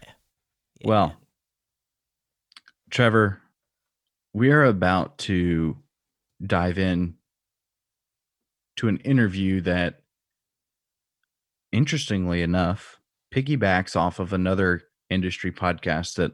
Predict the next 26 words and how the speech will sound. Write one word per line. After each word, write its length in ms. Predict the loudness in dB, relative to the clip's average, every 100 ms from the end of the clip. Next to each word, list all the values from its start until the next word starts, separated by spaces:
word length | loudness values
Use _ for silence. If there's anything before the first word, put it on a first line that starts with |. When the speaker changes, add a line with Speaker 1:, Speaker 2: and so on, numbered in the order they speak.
| -6
Speaker 1:
we 140 | -4
are 100 | -4
fans 340 | -4 -4 -4 -2
of. 240 | -4 -4 _ _ _ _ _ _ _ _ _ _ _ _ _
Uh, 380 | -4 -2 -2 -6 -10 _
because 460 | -6 0 0 0 -6 -6
Genuine 380 | 2 2 4 2
J 160 | 0
B 180 | 0 0
H 500 | 2 0 -2 -8 -10 _ _
just 180 | -4 -2
had 220 | 0 2
on 360 | 2 2 0 -4
the 240 | -8 -4 0
owner 380 | 2 2 0 -4 _ _ _ _ _ _ _ _ -4
and 160 | -4
breeder, 540 | 0 0 2 0 -2 -10 _ _ _ -12
I'm 80 | -8
sorry, 400 | -4 -2 -4 -8
the 120 | -10 -4
breeder 400 | 0 0 2 0
of, 200 | 0 -6 -12 -10
of 160 | -8
the 100 | -4
buck, 420 | 0 0 0 -4 -20 _ _ _ _ _
uh, 440 | -4 -2 0 -2